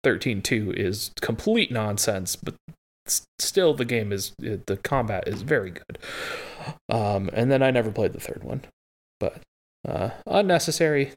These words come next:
didn't need to exist. Uh, Perfect Dark Zero, the sequel to per-, an incredible game, Perfect Dark, um, did not need, didn't need to happen, um, and is terrible. Uh,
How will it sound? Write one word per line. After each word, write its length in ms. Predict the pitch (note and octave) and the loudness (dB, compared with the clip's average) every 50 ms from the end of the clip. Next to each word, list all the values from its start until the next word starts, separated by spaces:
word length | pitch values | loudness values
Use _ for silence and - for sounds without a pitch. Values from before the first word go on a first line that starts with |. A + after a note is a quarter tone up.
| - | 0
didn't 160 | - E3+ D#3+ | 0 2 2
need 140 | D3 B2+ A2 | 2 0 0
to 60 | A2 | 0
exist. 460 | G#2 - - - A2 - - - - - - - - | -2 -2 -2 -2 -2 -2 -2 -2 -4 -6 -10 -8 -4
Uh, 240 | - G#2+ G#2 G2 G2+ | -2 0 0 -2 -2
Perfect 300 | - - E3+ D#3+ D3+ - | 0 0 0 2 2 2
Dark 160 | B2 A#2 - | 0 0 0
Zero, 420 | - E3 G3 F#3+ E3 D3 B2 A#2 | 0 4 6 6 6 6 6 4
the 80 | G#2+ A2 | 2 2
sequel 300 | - - - - C3+ B2 | 2 2 2 2 0 0
to 160 | - B2+ A#2 | 2 0 0
per-, 200 | - - - - - | 0 -2 -4 0 0
an 100 | A#2+ A2 | 2 2
incredible 460 | A2+ A2 - - G3 E3+ C#3 B2+ A2+ | 0 0 2 4 4 4 4 2 2
game, 200 | B2 A#2+ G#2+ G2+ | 0 0 0 0
Perfect 340 | - - D3 C#3 - A2 A2+ | 0 0 0 0 0 2 2
Dark, 300 | C3+ C3+ A2+ G2 - - - - - - - _ - - - - | 4 4 4 2 0 -6 -14 -16 -16 -18 -20 _ -18 -14 -6 -2
um, 420 | - G#2+ G#2 G2+ G2 F#2+ F#2+ G2 - - _ _ - - - _ _ - | 0 0 2 2 0 0 -2 -4 -6 -8 _ _ -20 -20 -20 _ _ 0
did 120 | A#2 G#2+ | 0 0
not 240 | G2+ F#2+ F#2 - - | 0 0 -6 -6 -8
need, 140 | G#2+ - - - - | -10 -12 -10 -6 -4
didn't 260 | A#2 G2 F2 - - | -4 -4 -4 -6 -10
need 100 | - - | -10 -12
to 60 | - | -12
happen, 280 | - - - - - - - - _ _ - - | -12 -12 -14 -14 -14 -16 -18 -18 _ _ -10 -10
um, 320 | - - B1+ C2+ - - - _ _ _ _ _ - | -8 -6 -6 -6 -8 -8 -10 _ _ _ _ _ -10
and 160 | D2+ F2 - | -8 -8 -6
is 160 | - G2+ - - - | -8 -10 -10 -8 -4
terrible. 400 | - - - - - - - - - - - - - - - _ _ - | -2 -2 -2 -2 -2 -4 -4 -6 -8 -18 -20 -18 -20 -20 -20 _ _ -2
Uh, 360 | A2+ G#2+ G#2+ G#2 G2 G#2+ | 0 2 4 4 2 2